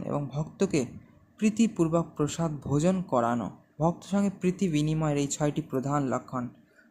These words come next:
ঠিক আছে? তাৎপর্যেও তিনি এখানে, আহ, বর্ণনা করেছেন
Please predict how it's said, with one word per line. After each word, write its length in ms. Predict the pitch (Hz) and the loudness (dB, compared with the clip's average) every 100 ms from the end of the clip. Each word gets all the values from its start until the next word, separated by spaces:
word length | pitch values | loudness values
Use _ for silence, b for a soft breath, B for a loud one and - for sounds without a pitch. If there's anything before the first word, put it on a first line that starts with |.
| b | b
ঠিক 120 | - | -6
আছে? 120 | 190 151 | -4 -4
তাৎপর্যেও 760 | 151 143 - - 156 151 170 | -2 -4 -6 -6 -4 -2 -2
তিনি 280 | 165 156 156 156 - b b - | -2 -4 -4 -6 -12 b b -14
এখানে, 360 | 143 143 143 143 147 - _ _ - | -8 -4 -4 -4 -8 -16 _ _ -12
আহ, 260 | - 135 | -8 -6
বর্ণনা 340 | 135 139 139 143 | -2 0 0 -2
করেছেন 440 | - 156 143 139 | 0 -2 0 -4